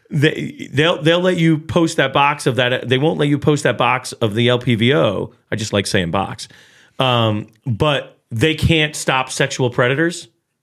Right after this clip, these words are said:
They can't prevent that from happening, but they can prevent you, right? So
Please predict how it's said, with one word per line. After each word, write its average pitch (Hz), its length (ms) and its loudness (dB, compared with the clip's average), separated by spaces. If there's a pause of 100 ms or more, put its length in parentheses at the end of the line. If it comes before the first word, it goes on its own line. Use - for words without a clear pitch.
(180)
They 156 160 2
can't 156 340 -2
prevent 139 480 0
that 131 260 0
from 107 140 -4
happening, 98 360 -2
but 98 140 -4
they 139 120 0
can 127 160 -4
prevent 110 340 0
you, 107 400 2 (560)
right? 143 300 0 (180)
So 117 380 -2